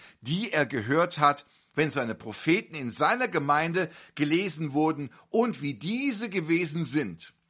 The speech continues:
Ohne Zweifel hatte er das durchgelesen. Als er diesen Jesus von Nazareth sah, welcher unter dem Volk als Prophet angesehen wurde, sah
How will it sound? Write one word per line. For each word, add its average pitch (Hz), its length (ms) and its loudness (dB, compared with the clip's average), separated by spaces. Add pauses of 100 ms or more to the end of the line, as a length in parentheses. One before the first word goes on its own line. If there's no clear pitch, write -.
Ohne 139 260 0
Zweifel 143 640 2 (320)
hatte 143 300 2
er 196 160 4
das 151 260 0
durchgelesen. 123 840 -2 (520)
Als 139 200 2
er 131 80 -4
diesen 123 260 -4
Jesus 190 400 0
von 147 180 -2
Nazareth 143 520 0
sah, 156 440 4 (280)
welcher 226 420 2
unter 156 160 -2
dem 143 160 -2
Volk 208 420 2
als - 220 -2
Prophet - 640 -4
angesehen 180 760 2
wurde, 196 320 2
sah 196 340 6